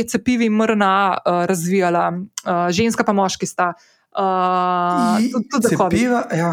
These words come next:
Speaker 2: okej.
Speaker 1: Cepiva prav, ja. M R N A cepiva.
Speaker 2: Prav, čeprav
Speaker 1: Eh,
Speaker 2: je
Speaker 1: Codebreaker, poglej. Eh, ful, eh, jaz, jaz sem, jaz sem jo naročila, čakam, da pride,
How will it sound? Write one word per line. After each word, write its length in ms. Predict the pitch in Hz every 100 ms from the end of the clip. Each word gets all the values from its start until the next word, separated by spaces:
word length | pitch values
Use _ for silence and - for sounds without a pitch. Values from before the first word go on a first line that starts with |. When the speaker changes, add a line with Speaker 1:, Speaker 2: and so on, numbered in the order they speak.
| 165
Speaker 2:
okej. 200 | 139 165
Speaker 1:
Cepiva 340 | - 269 185
prav, 200 | - 175
ja. 160 | 185 185 190
M 160 | 226 247
R 100 | 277
N 100 | 247
A 120 | 208
cepiva. 400 | 208 - 196 170
Speaker 2:
Prav, 320 | 170 208 208 - - _ _ _ -
čeprav 320 | - 165 170
Speaker 1:
Eh, 80 | 190
Speaker 2:
je 80 | 190
Speaker 1:
Codebreaker, 680 | 254 226 233 233 226 185
poglej. 420 | 170 233 247 202 - - _
Eh, 100 | - 220 220
ful, 560 | 214 - - 320 339 349
eh, 120 | 285 220 226 254
jaz, 160 | 294 -
jaz 200 | 277 311
sem, 100 | 311
jaz 200 | 240 269
sem 80 | 330
jo 120 | 294
naročila, 500 | 247 233 196 285 294
čakam, 380 | - 214 208 262
da 80 | 233
pride, 340 | 233 220 226